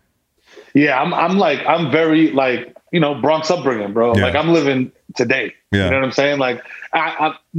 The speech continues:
Speaker 1: n-, you know, that's not to say that I don't have, like, yo, you know, like, a, a five-year plan, a ten-year plan. Like, yo, what are your long-term goals? You know what
Speaker 2: Yeah.
Speaker 1: I mean?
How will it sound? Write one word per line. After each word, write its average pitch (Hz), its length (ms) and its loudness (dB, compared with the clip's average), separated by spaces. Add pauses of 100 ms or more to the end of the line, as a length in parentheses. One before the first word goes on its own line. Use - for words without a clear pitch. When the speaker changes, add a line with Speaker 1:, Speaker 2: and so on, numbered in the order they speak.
Speaker 1:
n-, 202 140 -2
you 254 80 2
know, 165 160 2
that's 175 200 0
not 196 160 2
to 175 60 0
say 170 200 0
that 139 260 0
I 143 140 0
don't 143 160 0
have, 139 180 -2
like, 123 220 0
yo, 120 340 0 (320)
you 139 80 0
know, 131 140 2
like, 120 180 0
a, 117 140 0
a 120 200 -2
five-year 131 540 0
plan, 131 400 0
a 117 60 0
ten-year 131 380 0
plan. 135 240 0
Like, 123 140 0
yo, 139 120 2
what 139 180 2
are 180 40 0
your 170 180 2
long-term 143 680 0
goals? 135 500 2
You 143 80 4
know 147 80 4
what 120 80 4
Speaker 2:
Yeah. 101 100 2
Speaker 1:
I - 20 0
mean? 160 140 -4